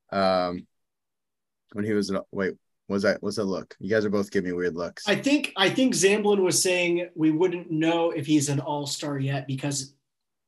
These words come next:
Speaker 2: the All-Star game hasn't happened yet.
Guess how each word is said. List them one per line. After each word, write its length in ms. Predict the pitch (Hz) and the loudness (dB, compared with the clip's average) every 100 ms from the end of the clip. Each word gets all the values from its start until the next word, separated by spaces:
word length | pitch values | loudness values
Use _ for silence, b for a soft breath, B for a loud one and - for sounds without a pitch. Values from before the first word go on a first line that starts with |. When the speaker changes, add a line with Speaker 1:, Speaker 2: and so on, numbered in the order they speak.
| _ | _
Speaker 2:
the 180 | 139 156 | -8 -4
All-Star 380 | 160 156 - 151 | -2 0 0 0
game 260 | 143 147 135 | 0 0 0
hasn't 320 | 143 139 131 | -2 -2 -6
happened 540 | - 147 135 - 127 | -4 -2 -2 -8 -12
yet. 320 | 120 - - | -12 -14 -16